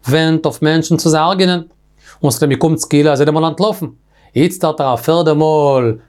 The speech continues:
נאך איינמאל אויך געווארפן אויף וואנט, אבער שלא בכוונה. איז דען מאל, איז ער חייב, כופר לשמואל, א פילע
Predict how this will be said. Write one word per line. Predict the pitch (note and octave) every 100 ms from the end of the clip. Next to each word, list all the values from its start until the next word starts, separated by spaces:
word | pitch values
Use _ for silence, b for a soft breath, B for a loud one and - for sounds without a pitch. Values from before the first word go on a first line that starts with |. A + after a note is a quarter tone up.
| _
נאך | D3 D#3+
איינמאל | D#3 C#3
אויך | C3 D3
געווארפן | C#3 C3+ B2
אויף | G2
וואנט, | F#2 A#2+ F#3+ - _ B B C#3+
אבער | C#3+
שלא | C#3 C3+ A2
בכוונה. | A#2 A#2 B2+ C3+ D#3 A3 G#3+ _ _ -
איז | G#2+
דען | C#3+ A#3 A3
מאל, | G3 F3+ F3+ b b _
איז | D#3 D3+
ער | D3
חייב, | E3 F3 E3+ D#3 D#3 -
כופר | G#3 G#3+ G3
לשמואל, | E3+ E3 E3 D#3
א |
פילע | C#3 F#3+